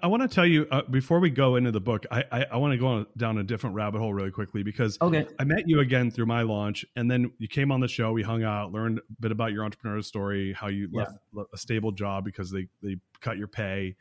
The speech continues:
Speaker 1: started this entrepreneurial, you know, essentially P R business,
Speaker 2: Yeah.
Speaker 1: um, Brepic, that, that, that's, uh, communications, and blew that thing up, have done really, really well with it, um, in a really short period of time.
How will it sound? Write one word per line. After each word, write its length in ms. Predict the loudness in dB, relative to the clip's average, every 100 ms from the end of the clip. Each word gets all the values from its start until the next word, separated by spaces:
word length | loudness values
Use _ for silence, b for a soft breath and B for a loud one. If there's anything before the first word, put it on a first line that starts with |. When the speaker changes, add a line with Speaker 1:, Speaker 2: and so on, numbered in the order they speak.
| _
Speaker 1:
started 420 | -14 -4 -2 0
this 140 | -4 -6
entrepreneurial, 600 | -8 -8 -6 -4 -4 -6 -8
you 120 | -8
know, 160 | -8 -12
essentially 460 | -8 -8 -4 -6 -6 _ -4
P 140 | 0
R 160 | 2 0
business, 580 | -4 -6 -8 -8 -10 -14 b b b -2
Speaker 2:
Yeah. 360 | 0 0 -4
Speaker 1:
um, 120 | -6 -10 _ -2
Brepic, 300 | -2 -2 -8 _ -6
that, 220 | -6 -6
that, 120 | -8 -6
that's, 300 | -8 -8 -10
uh, 220 | -6 -6 -6
communications, 840 | -4 -2 -2 -2 -2 -4 -4 -8 b b b b b 0
and 300 | 2 2 -4 _ 0
blew 220 | 4 6
that 200 | 4 0
thing 160 | 0 2
up, 240 | 0 -4
have 100 | -6
done 200 | -2 0
really, 240 | 2 2
really 220 | 2 2 0
well 220 | 0 -4
with 160 | -4
it, 280 | -6 -6 -8 b b b b _
um, 340 | 0 0 -2 -4
in 100 | -6
a 80 | -4
really 360 | 2 4 4 4
short 220 | -2 -4
period 180 | -4 -4
of 100 | -4
time. 360 | -8 -6 -6